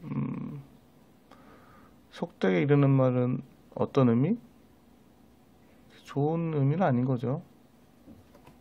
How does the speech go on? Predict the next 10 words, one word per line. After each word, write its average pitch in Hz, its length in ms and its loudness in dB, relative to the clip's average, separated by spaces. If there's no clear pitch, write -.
대놓고 165 320 4
쓸 160 380 2
단어는 135 400 4
아닌 110 260 4
거죠. 113 320 -4
하지만 151 240 0
일본 143 260 4
출신이 143 340 0
아니라는 98 500 0
거. 143 540 -2